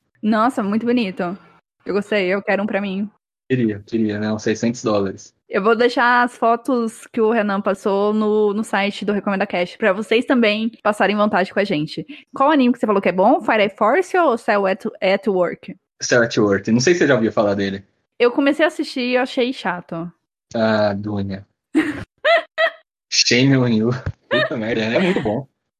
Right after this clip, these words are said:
Speaker 1: Eu fico feliz que você gostou, Renan.
Speaker 2: Tá, obrigado. Na ver-, mas, na verdade, eu assisti dois episódios, então não posso falar muita coisa.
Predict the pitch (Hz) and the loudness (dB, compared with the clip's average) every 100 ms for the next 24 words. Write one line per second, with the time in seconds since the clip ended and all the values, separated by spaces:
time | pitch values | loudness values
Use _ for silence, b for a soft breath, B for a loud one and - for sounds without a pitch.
0 | _ _ 269 262 302 339 277 294 302 254 | _ _ 0 0 0 0 0 0 0 0
1 | - 170 175 190 196 240 - _ _ - | 0 -4 -4 -4 -2 -4 -6 _ _ 0
2 | 131 139 123 117 120 123 110 113 135 151 | 4 2 0 0 4 4 4 2 4 4
3 | 170 170 190 185 185 180 175 180 165 180 | 4 4 4 6 4 4 2 0 4 2
4 | 202 - 185 151 156 147 147 156 156 160 | 2 -2 2 2 2 0 -6 -4 -2 -2
5 | - 156 - - 131 135 180 - | 0 0 -2 -6 -6 -2 -2 -2